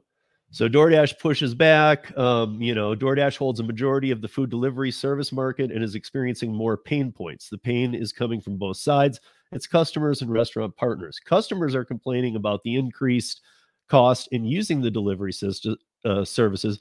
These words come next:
while the restaurants, restaurant partners are the co-, are the cause of the increased cost in the transaction.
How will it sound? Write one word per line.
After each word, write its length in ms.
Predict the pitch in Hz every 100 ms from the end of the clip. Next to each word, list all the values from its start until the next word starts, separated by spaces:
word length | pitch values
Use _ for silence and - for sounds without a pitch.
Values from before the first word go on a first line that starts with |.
| _ _ -
while 220 | 110 120
the 120 | 139
restaurants, 1080 | 135 139 247 - - 110 98 95 - - -
restaurant 420 | 120 127 - 151 -
partners 460 | 117 107 104 104 -
are 320 | 113 110 113
the 160 | 113 110
co-, 300 | - - - _ _
are 160 | 117 117
the 100 | 110
cause 640 | - - 185 208 160 107 -
of 140 | 117
the 160 | 110 117
increased 640 | 127 117 104 127 117 - -
cost 380 | 110 104 107 120
in 120 | 104
the 80 | 107
transaction. 800 | - 101 101 131 156 180 -